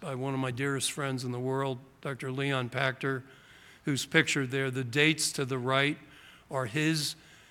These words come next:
presentations and publications at major surgical meetings, the American, the Southern, describing how to do hepatotomy, illustrated to your left. The omental pack, of course, was popularized by several people,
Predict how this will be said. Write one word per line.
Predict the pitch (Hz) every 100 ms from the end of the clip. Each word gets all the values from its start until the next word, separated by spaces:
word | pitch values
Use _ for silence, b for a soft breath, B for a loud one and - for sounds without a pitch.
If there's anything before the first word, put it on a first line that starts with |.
| B B -
presentations | 147 151 160 160 151 151 139 143 127
and | 135
publications | 127 135 139 127 143 - 131 120
at | 135
major | 131 135 143 160 147 147
surgical | - 147 131 131 139
meetings, | 127 131 123 123 - -
the | 156
American, | 135 135 139 127 139 127
the |
Southern, | 117 - 135 131 127 123 B B B B
describing | - 127 - 147 143 131 131
how | 120
to | 127
do | 120 131 117
hepatotomy, | 127 - - 131 127 123 120 123 B B B
illustrated | 196 143 120 147 127 120
to | -
your | 123 120
left. | 123 127 120 - B B B B B B B B -
The | 156 143
omental | 143 156 170
pack, | 165 160 156 160 - - -
of | 139 -
course, | 151 147 131
was | 135 117
popularized | - 151 143 139 139 135 131 131 123 -
by | 123
several | 120 156 151 143
people, | 127 135 120 131